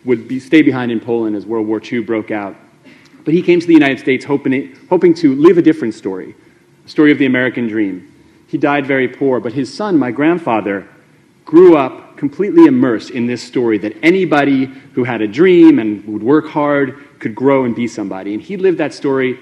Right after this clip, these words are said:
until he died this year. Um, he became a T-shirt printer in New York and pulled himself from poverty to being a, a successful entrepreneur. But his children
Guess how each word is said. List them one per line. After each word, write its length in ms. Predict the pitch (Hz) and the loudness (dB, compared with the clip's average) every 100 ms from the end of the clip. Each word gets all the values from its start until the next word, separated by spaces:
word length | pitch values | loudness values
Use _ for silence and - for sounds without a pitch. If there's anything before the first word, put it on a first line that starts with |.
| - | -12
until 240 | - 151 123 | -8 -4 -4
he 100 | 123 | -4
died 460 | 113 107 98 92 | -6 -8 -10 -8
this 200 | 113 110 | -8 -6
year. 360 | 110 107 92 90 _ _ _ | -4 -2 -4 -14 _ _ _
Um, 320 | 117 110 110 | -8 -6 -6
he 120 | 113 | -6
became 380 | 120 113 131 120 | -8 -6 -4 -2
a 80 | 107 | -4
T-shirt 460 | - 196 - 120 - | -6 -8 -6 -8 -6
printer 320 | 120 110 113 | -8 -4 -4
in 60 | |
New 60 | 117 | -2
York 440 | 123 113 90 - - _ _ - | -2 -4 -4 -14 -20 _ _ -10
and 360 | 117 113 113 - - _ _ | -6 -4 -6 -10 -20 _ _
pulled 180 | - 170 | 0 2
himself 360 | 151 143 143 - | 2 -2 -4 -4
from 160 | 135 | -4
poverty 480 | 117 123 120 120 113 | -2 -4 -4 -4 -6
to 160 | 110 127 | -8 -8
being 340 | 107 120 120 | -4 -4 -4
a, 160 | 113 110 | -6 -8
a 40 | |
successful 460 | 127 139 - 143 143 | -12 -10 -8 -8 -8
entrepreneur. 640 | 123 117 123 123 127 95 87 _ _ _ _ _ _ _ _ _ _ | -10 -12 -10 -6 -6 -8 -14 _ _ _ _ _ _ _ _ _ _
But 180 | 170 170 - | -2 -2 -6
his 280 | - 254 262 | -6 -4 -4
children 800 | - 143 117 120 113 113 - | -2 -2 -2 -2 -4 -8 -20